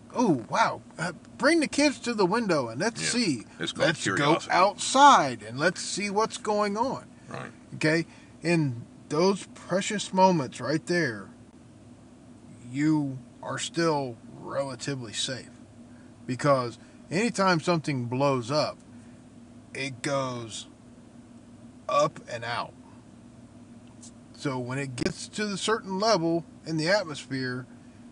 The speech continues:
Speaker 1: it's gonna stay stationary and then it's gonna come down. If you
Speaker 2: Well
Speaker 1: don't have a plan and you don't have the forethought to go,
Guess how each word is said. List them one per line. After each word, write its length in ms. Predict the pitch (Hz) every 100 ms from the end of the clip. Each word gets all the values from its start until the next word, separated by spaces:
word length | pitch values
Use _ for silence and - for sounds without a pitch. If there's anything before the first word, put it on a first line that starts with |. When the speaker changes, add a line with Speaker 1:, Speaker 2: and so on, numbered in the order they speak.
| -
Speaker 1:
it's 220 | 143 143 -
gonna 280 | 165 170
stay 320 | 151 - 160 147
stationary 720 | - 165 165 156 160 165 160
and 140 | 135 123
then 140 | 180
it's 160 | 202 -
gonna 280 | 180 170
come 340 | 139 160 151 123
down. 380 | 120 120 90 - - - - - - - - - - - - - - - - - - - - - - - - - - - -
If 160 | 135
you 60 | -
Speaker 2:
Well 100 | 151
Speaker 1:
don't 280 | 151 190 220
have 200 | 190 226
a 80 | 226
plan 560 | - 233 175 123 117 120
and 200 | 120 117
you 80 | 120 117
don't 320 | 139 180 170
have 460 | - 175 175 170 143
the 120 | 127
forethought 920 | - - 214 196 - 143 127 123 - 151
to 80 |
go, 340 | 143 139 123